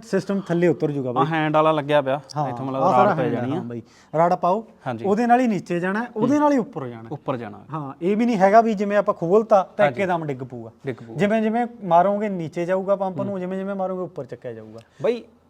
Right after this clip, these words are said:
Speaker 2: ਇੱਕ ਹੋਰ ਚੀਜ਼ ਪੁੱਛ ਲਵਾਂ, ਇੰਨਾ weight ਲੱਗਿਆ,
Speaker 1: ਹਾਂਜੀ।
Speaker 2: ਪਾਈਪ ਤਾਂ ਨਹੀਂ ਨਰਮ ਹੁੰਦੀ ਜਾਂ
Speaker 1: ਨਹੀਂ,
Speaker 2: ਪਾਈਪ
Speaker 1: ਨਹੀਂ,
Speaker 2: ਦੀ
Speaker 1: ਨਹੀਂ
Speaker 2: ਸਪੈਸ਼ਲ
Speaker 1: ਬਾਈ,
Speaker 2: ਹੁੰਦੀ ਆ?
Speaker 1: ਫਿਰ ਸਪੈਸ਼ਲੀ ਬਣਾਈ ਆ ਬਈ, ਹਾਈ, ਹੈਵੀ ਬਣਾਈ ਆ ਨਾ। ਹੁਣ ਲਾ ਲਓ ਤੁਸੀਂ ਡੇਢ ਦੋ ਕੁਇੰਟਲ weight ਹੋ ਗਿਆ ਹੋਊਗਾ ਬਾਈ ਬਲਜਿੰਦਰ ਇਹਦੇ ਵਿੱਚ, ਹਨਾ?
Speaker 2: ਹਾਂ ਬਾਈ।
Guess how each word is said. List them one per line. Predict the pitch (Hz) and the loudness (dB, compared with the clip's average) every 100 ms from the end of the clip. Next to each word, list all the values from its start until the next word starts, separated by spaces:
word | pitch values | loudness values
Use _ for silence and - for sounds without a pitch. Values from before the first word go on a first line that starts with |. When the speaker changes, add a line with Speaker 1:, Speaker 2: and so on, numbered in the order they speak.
| _ | _
Speaker 2:
ਇੱਕ | 165 - | -12 -6
ਹੋਰ | 165 139 127 | -4 -4 -6
ਚੀਜ਼ | 127 117 | -8 -10
ਪੁੱਛ | 117 113 117 | -12 -14 -14
ਲਵਾਂ, | 107 107 _ 143 | -16 -18 _ -8
ਇੰਨਾ | 147 151 | -4 -4
weight | 135 127 120 | -4 -6 -6
ਲੱਗਿਆ, | 127 110 117 131 - _ 147 | -8 -6 -6 -6 -10 _ -6
Speaker 1:
ਹਾਂਜੀ। | 165 147 | -6 -2
Speaker 2:
ਪਾਈਪ | 143 147 135 | 2 2 0
ਤਾਂ | 170 | -2
ਨਹੀਂ | 180 | -2
ਨਰਮ | 165 143 139 | -2 -4 -4
ਹੁੰਦੀ | 135 135 | -6 -8
ਜਾਂ | 160 | -6
Speaker 1:
ਨਹੀਂ, | 202 | 0
Speaker 2:
ਪਾਈਪ | 202 269 | 2 4
Speaker 1:
ਨਹੀਂ, | 262 | 4
Speaker 2:
ਦੀ | |
Speaker 1:
ਨਹੀਂ | 254 | 2
Speaker 2:
ਸਪੈਸ਼ਲ | 233 240 | 2 0
Speaker 1:
ਬਾਈ, | 143 | -2
Speaker 2:
ਹੁੰਦੀ | 127 123 | -6 -8
ਆ? | - | 0
Speaker 1:
ਫਿਰ | 247 | 0
ਸਪੈਸ਼ਲੀ | 233 240 214 240 | 2 0 2 0
ਬਣਾਈ | 240 185 147 | 0 -2 -2
ਆ | 139 | -4
ਬਈ, | 160 | -4
ਹਾਈ, | 151 160 | -2 -2
ਹੈਵੀ | 147 170 180 | -2 -2 -2
ਬਣਾਈ | 202 175 156 | -2 -4 -4
ਆ | 180 | -4
ਨਾ। | |
ਹੁਣ | 196 190 | -6 -4
ਲਾ | 185 | -4
ਲਓ | 180 | -4
ਤੁਸੀਂ | 175 170 | -6 -8
ਡੇਢ | 160 185 | -6 -6
ਦੋ | 196 | -6
ਕੁਇੰਟਲ | 185 180 175 170 | -6 -6 -8 -8
weight | 160 160 180 160 160 | -10 -12 -10 -8 -6
ਹੋ | 160 | -6
ਗਿਆ | 127 | -8
ਹੋਊਗਾ | 123 123 | -8 -10
ਬਾਈ | 127 143 | -12 -12
ਬਲਜਿੰਦਰ | 139 135 135 143 | -12 -12 -10 -10
ਇਹਦੇ | 147 | -10
ਵਿੱਚ, | 147 127 | -10 -12
ਹਨਾ? | 151 185 | -12 -4
Speaker 2:
ਹਾਂ | 131 117 | -4 -4
ਬਾਈ। | 107 | -10